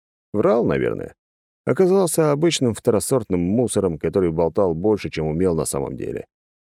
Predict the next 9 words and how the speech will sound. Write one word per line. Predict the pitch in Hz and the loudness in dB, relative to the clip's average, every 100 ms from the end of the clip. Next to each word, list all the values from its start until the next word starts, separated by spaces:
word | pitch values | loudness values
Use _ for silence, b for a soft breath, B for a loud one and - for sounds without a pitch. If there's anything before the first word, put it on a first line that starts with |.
| _ _ _ _ | _ _ _ _
Когда | - 120 165 | -4 2 2
Дай | 151 156 139 | 4 4 4
опять | - 147 123 | 2 0 0
пришёл | 127 117 143 117 | -4 0 0 2
домой | 117 135 139 117 | 2 2 2 0
в | 78 | -4
день | 87 110 90 | 0 0 2
нового | 95 90 82 | 2 2 2
назначения | 85 82 95 - 90 71 62 | 0 -2 -2 -2 -2 -2 -6